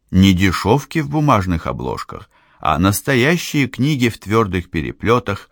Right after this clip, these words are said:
с выпуклыми корешками, плотной бумагой, густым древесным запахом. «Существует ли разница, — задумалась она, —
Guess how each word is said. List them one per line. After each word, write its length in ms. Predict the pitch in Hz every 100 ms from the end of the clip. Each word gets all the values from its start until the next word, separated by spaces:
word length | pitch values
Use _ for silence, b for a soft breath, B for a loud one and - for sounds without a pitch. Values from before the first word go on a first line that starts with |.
| b
с 100 | -
выпуклыми 560 | 117 120 104 101 101 92
корешками, 800 | 90 82 76 - 131 143 135 B B B
плотной 480 | - 110 113 - 87
бумагой, 720 | 69 69 71 95 131 110 92 b b _ _
густым 540 | - 92 - 117 160
древесным 640 | 143 127 90 98 - 101 92
запахом. 640 | 80 53 - - - - _ _ _ _ _ _ _ _ _ _ _ _ _ _ _
«Существует 840 | - 110 104 127 - - 151 127 -
ли 120 | 101
разница, — 800 | 95 143 113 76 71 - 52 - _ _ _ _ _ _
задумалась 680 | 82 87 82 76 69 69 -
она, — 340 | 65 55 50